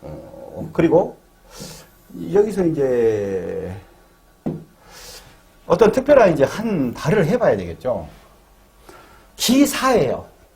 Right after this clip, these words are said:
기사년인데, 어, 만약에 무슨 달에 태어났다고,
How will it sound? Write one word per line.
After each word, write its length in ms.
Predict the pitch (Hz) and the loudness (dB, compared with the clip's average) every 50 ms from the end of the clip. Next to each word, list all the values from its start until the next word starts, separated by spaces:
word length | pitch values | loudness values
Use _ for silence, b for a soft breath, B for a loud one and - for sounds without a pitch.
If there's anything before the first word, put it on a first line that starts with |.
| _ _ _ _ _ _ _ _ _ _ _ _ _ _ _ _ _ B B B B B B B B B B _ | _ _ _ _ _ _ _ _ _ _ _ _ _ _ _ _ _ B B B B B B B B B B _
기사년인데, 1300 | - - 208 240 254 214 - 208 226 233 233 233 233 226 220 220 202 233 240 196 123 95 80 85 - - _ _ _ _ _ _ _ _ _ _ | -6 -2 0 0 0 0 0 -2 0 0 0 0 0 0 0 2 4 6 8 8 6 6 2 -4 -12 -20 _ _ _ _ _ _ _ _ _ _
어, 220 | 104 107 107 107 104 | -12 -10 -10 -6 0
만약에 920 | 123 147 175 185 202 208 196 190 180 185 208 208 196 160 123 117 110 107 | 0 2 2 2 0 -2 -2 -2 0 0 2 2 2 2 2 0 -2 -4
무슨 380 | 123 127 139 147 156 247 254 | -2 -2 -2 -2 0 -2 0
달에 260 | 214 170 151 147 139 143 | 2 2 2 2 2 0
태어났다고, 1120 | - 170 156 151 143 - 151 151 151 156 160 160 143 117 110 107 107 101 101 104 104 104 | 0 -2 -2 -2 -4 -4 -4 -4 -4 -2 -2 -4 -4 -4 -4 -4 -6 -6 -8 -10 -12 -14